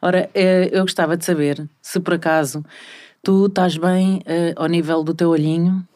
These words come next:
que <laughs> estás com uma maquilhagem incrível da nossa Ana André,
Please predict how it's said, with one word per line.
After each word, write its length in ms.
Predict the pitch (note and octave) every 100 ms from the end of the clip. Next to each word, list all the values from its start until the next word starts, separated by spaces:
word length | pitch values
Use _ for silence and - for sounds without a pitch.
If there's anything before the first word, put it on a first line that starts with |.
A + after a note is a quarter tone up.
| -
que 400 | - D#3 D#3+ D#3+
<laughs> 540 | F3 F3 F3 - _
estás 380 | - - - E3
com 60 | F3+
uma 60 | D#3
maquilhagem 500 | D#3 D#3+ C#3+ C#3 D3+
incrível 640 | A#3+ B3+ G3+ E3 C#3+ E3 - _ - _ -
da 100 | D#3
nossa 320 | D3 C#3 -
Ana 160 | F#3 A#3+
André, 340 | F3 C3+ C#3+